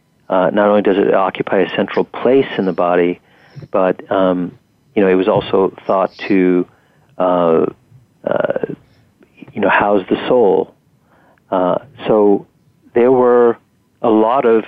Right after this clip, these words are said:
sort of cultural taboos that had to be overcome before people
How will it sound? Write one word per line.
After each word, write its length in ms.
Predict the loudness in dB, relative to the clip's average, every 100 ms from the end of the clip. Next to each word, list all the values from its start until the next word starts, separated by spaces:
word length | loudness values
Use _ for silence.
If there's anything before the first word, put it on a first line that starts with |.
| -4
sort 160 | -2 -2
of 120 | -4
cultural 400 | -4 -4 -4 -4
taboos 500 | -2 -4 0 0 2
that 80 | 0
had 120 | -2
to 60 | -2
be 160 | -2 0
overcome 800 | 0 -2 -4 -2 -2 -2 -6 -14 _ _ _
before 320 | -8 -2 -2
people 580 | 0 -2 0 0 0